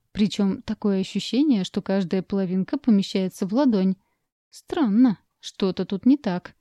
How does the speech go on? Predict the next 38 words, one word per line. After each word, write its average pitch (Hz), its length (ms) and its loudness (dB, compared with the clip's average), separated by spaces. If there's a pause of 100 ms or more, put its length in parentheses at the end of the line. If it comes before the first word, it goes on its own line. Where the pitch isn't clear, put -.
(360)
Но 247 140 10
я 190 200 2
так - 240 -4
расслаблена 190 760 -2
и 180 40 -4
растворена 190 540 -2
в - 100 -12
кайфе, 196 360 -4
что - 200 -6
даже 185 240 -2
не 196 120 2
могу 190 260 0
додумать 185 500 -4
эту 202 180 -2
мысль. 202 440 0 (440)
На 220 120 4
меня 233 200 6
накатывают 226 640 -4
всё - 260 -2
новые 226 480 0
и 254 140 2
новые 214 420 4
волны 185 380 0
приятных 185 640 -2
ощущений. 190 760 0 (380)
Это - 280 -8
уже 180 180 -2
неприлично. 202 840 2 (160)
Что - 240 -8
она 240 160 4
делает? 247 480 2 (300)
Зачем 233 480 2
она 220 180 4
так - 220 -4
трогает 240 500 2
меня, 190 220 2
как 185 220 -4
будто... 208 440 0